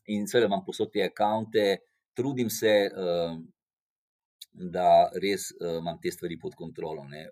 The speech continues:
LinkedIn, zgolj in samo poslovna obvestila, na Facebooku praktično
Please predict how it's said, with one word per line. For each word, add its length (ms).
LinkedIn, 760
zgolj 360
in 60
samo 300
poslovna 560
obvestila, 720
na 100
Facebooku 560
praktično 840